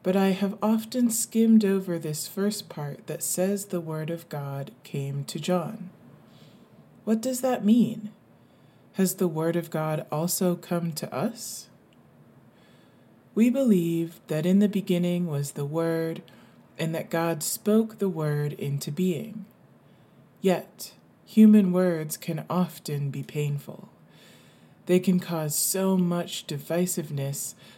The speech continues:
of taking sides and cutting down others who are different from us. John spoke words he heard from God,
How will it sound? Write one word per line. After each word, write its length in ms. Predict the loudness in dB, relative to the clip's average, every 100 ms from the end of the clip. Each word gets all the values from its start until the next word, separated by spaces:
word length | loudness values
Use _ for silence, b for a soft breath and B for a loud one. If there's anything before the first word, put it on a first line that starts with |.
| B
of 200 | -8 -6
taking 520 | 4 6 6 4 4
sides 680 | 2 -2 -2 -4 -4 -6 -6
and 200 | -6 -6
cutting 420 | 0 4 6 4
down 320 | 4 0 -2
others 520 | -2 -4 -2 -2 -2
who 140 | -4 -4
are 120 | -4
different 520 | -4 -4 -4 -4 -10
from 200 | -10 -10
us. 480 | -10 -12 -12 -12 -14 -20 -20 -20 -20 -20 -20 B B B B B B B -20 _
John 360 | 2 6 6
spoke 500 | 4 2 2 2 0
words 480 | -4 -2 0 -2 -4
he 300 | -8 0 2
heard 360 | 2 0 -4 -6
from 280 | -8 -10 -6
God, 440 | -4 -4 -8 -16